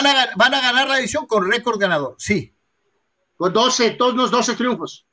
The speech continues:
Speaker 1: Pues no sé si doce triunfos, pero los suficientes, más ganados que perdidos, sí.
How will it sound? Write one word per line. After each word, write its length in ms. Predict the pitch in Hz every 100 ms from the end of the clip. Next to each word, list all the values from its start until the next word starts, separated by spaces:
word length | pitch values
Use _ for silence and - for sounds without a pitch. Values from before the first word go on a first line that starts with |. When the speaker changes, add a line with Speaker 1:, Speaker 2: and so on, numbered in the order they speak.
| -
Speaker 1:
Pues 160 | 262
no 120 | 262
sé 160 | 381 403
si 140 | -
doce 260 | 339 339 294
triunfos, 460 | - 294 214 214 -
pero 240 | 202 202
los 140 | 202
suficientes, 720 | 202 190 202 254 285 - 202 -
más 220 | 254 262
ganados 320 | 233 247 247
que 100 | -
perdidos, 460 | - 202 262 294 - -
sí. 440 | - - 190